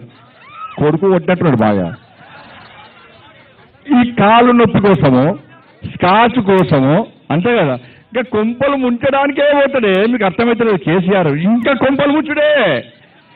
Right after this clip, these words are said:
మునిగినుగా మునిగిన నావల మనం ఎక్కుతామా అన్న? చెప్పానా? ఎక్కుతామా? ఢిల్లీ వాడు కేసీఆర్ ఏ వీకిండా? ఆడేం బిక్తాడు, ఈడేం పోడ్చిండు, ఆడేం పోడ్చిండు. కేసీఆర్ ఢిల్లీ పోతాడు,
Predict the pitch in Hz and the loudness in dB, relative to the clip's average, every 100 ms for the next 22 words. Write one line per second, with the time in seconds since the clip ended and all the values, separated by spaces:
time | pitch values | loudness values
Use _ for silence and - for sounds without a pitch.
0 | - - 151 185 233 247 269 269 233 247 | -20 -8 -4 -2 0 0 0 -2 0 0
1 | 247 233 214 220 233 247 247 226 220 240 | 0 0 0 -2 -2 -2 -2 -2 -2 0
2 | 233 233 226 214 190 226 208 151 165 175 | -2 -2 -2 -4 -4 -2 -2 -4 -6 -6
3 | 139 139 92 - _ _ _ _ - 185 | -8 -8 -10 -16 _ _ _ _ -6 -2
4 | 214 165 208 - _ _ _ - 175 269 | -2 -2 -4 -8 _ _ _ -12 -8 -6
5 | 262 247 - 214 240 240 202 196 196 165 | -6 -8 -8 -8 -8 -8 -6 -6 -4 -6
6 | 208 233 202 160 220 240 240 247 220 190 | -8 -8 -8 -6 -6 -8 -8 -8 -8 -8
7 | - 117 104 85 _ _ _ _ 160 226 | -10 -12 -12 -16 _ _ _ _ -8 -6
8 | 262 269 220 208 170 185 262 262 208 269 | -4 -4 -4 -6 -6 -6 -6 -6 -4 -4
9 | 254 208 196 165 151 220 247 240 247 180 | -4 -4 -6 -6 -8 -6 -6 -6 -8 -8
10 | 202 233 247 226 185 185 254 | -6 -6 -4 -6 -6 -6 -6